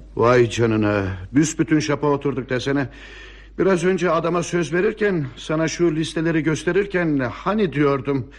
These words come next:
e, olur ya, e, Bülentçiğim, benim sevgili dostum, hazır kendi ayağıyla gelmişken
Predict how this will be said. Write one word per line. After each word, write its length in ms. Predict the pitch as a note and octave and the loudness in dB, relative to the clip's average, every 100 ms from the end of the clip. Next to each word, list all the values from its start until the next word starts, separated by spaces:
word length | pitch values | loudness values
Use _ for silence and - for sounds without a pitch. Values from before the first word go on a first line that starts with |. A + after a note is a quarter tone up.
| - - - | -20 -20 -4
e, 140 | D#3+ D3+ D#3 | 0 0 0
olur 280 | D#3 G3 A3+ | 2 2 0
ya, 420 | G3 F3+ E3 - - | 0 2 0 -4 -4
e, 340 | D#3 C#3 D#3 | -2 -2 -2
Bülentçiğim, 760 | F3 F3 F3 E3+ E3+ E3+ D3+ E3+ | 0 0 -2 0 0 0 0 0
benim 240 | E3 C#3+ | 0 -2
sevgili 560 | - E3+ E3+ E3+ F3+ E3+ | -2 0 0 0 0 0
dostum, 460 | D3 - F#3+ F3+ - - - - | -2 0 -4 -4 -10 -20 -12 -4
hazır 360 | E3 F3+ D#3+ | 0 0 0
kendi 320 | - F3+ F#3+ | 0 0 0
ayağıyla 440 | A3+ E3+ D3+ D3 D3 | 2 2 2 2 -2
gelmişken 880 | B2+ D#3+ D#3+ A3 - - E3 A3+ | 0 0 0 -2 -2 -2 0 0